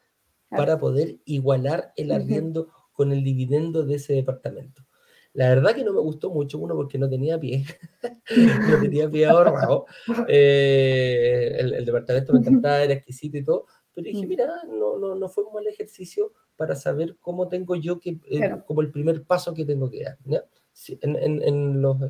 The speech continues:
Speaker 2: en los edificios que nosotros mantenemos, puede ser un veinte, un veinticinco, un treinta por ciento. En este edificio era un poquito más, más,
Speaker 1: Ujú.
Speaker 2: más, más grande, obviamente tenía que poner más dinero. Pero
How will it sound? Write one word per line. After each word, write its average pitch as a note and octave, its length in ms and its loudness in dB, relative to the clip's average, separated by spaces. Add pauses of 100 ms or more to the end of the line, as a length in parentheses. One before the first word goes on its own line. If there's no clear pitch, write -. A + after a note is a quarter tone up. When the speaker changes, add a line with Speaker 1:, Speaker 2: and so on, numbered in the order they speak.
(120)
Speaker 2:
en A#2+ 100 -8
los A#2+ 200 -4
edificios A#2+ 400 -16
que E3+ 60 -6
nosotros D3+ 360 -6
mantenemos, D3 520 0 (360)
puede C3+ 160 2
ser C3+ 120 -2
un C3 140 0
veinte, C#3 380 0
un B2+ 80 -8
veinticinco, C#3 720 -6
un C3 100 -2
treinta C3+ 260 -2
por C3 140 -2
ciento. D#3+ 380 -4 (280)
En C3+ 160 -2
este D3 200 -4
edificio C#3 320 -8
era C3 100 -4
un B2 80 -12
poquito C3+ 320 -6
más, C3 240 -2 (380)
más, C3 300 -2
Speaker 1:
Ujú. A#2 40 -4
Speaker 2:
más, B2+ 180 -4
más C3 120 -2
grande, D3 260 0
obviamente C3+ 380 0
tenía B2+ 260 -4
que B2 100 -6
poner A#2 320 -4
más A#2 200 -6
dinero. - 440 -14
Pero E3 260 6